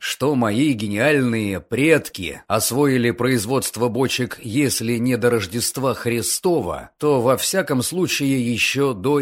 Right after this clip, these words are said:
Ивана Грозного. По тогдашней системе мер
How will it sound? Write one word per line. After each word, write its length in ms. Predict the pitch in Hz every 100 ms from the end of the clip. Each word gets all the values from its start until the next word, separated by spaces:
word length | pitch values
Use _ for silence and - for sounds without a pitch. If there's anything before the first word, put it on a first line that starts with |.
| 120
Ивана 400 | 90 117 120 110
Грозного. 880 | 90 110 110 95 80 82 69 62 - _ _ _ _ -
По 80 |
тогдашней 760 | 120 139 143 151 123 139 135 113
системе 680 | 120 135 - 156 127 117 117
мер 560 | 117 165 143 85 -